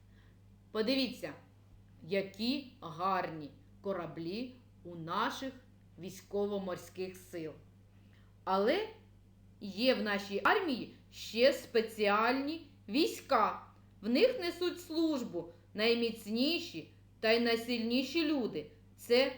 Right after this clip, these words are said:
десантники. На верхніх двох картинках десантники наші, а на нижніх прикордонники.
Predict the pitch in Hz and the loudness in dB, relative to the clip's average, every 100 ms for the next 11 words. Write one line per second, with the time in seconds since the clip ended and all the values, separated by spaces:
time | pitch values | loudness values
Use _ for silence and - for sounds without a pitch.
0 | - - 208 262 - 302 254 214 202 185 | -12 0 2 2 2 4 4 4 0 -6
1 | 175 - 160 - - - - - - - | -8 -6 -8 -10 -20 -20 -20 -20 -20 -6
2 | 208 233 254 226 202 196 196 202 - 196 | -2 2 2 2 -2 -6 -4 -6 -4 -4
3 | - 320 403 220 - - - - 170 214 | -4 -4 -4 -6 -8 -18 -20 -12 -6 -6
4 | - 226 226 226 208 196 202 196 185 170 | -2 0 2 0 -2 -6 -4 -4 -4 -6
5 | - 151 - - - 190 202 202 220 320 | -8 -14 -16 -20 -8 -2 0 2 2 2
6 | 285 226 - - - - - 226 240 269 | 0 -4 -4 -14 -20 -14 4 6 6 6
7 | 262 208 254 247 214 190 170 - 151 | 6 6 8 8 8 0 -6 -8 -12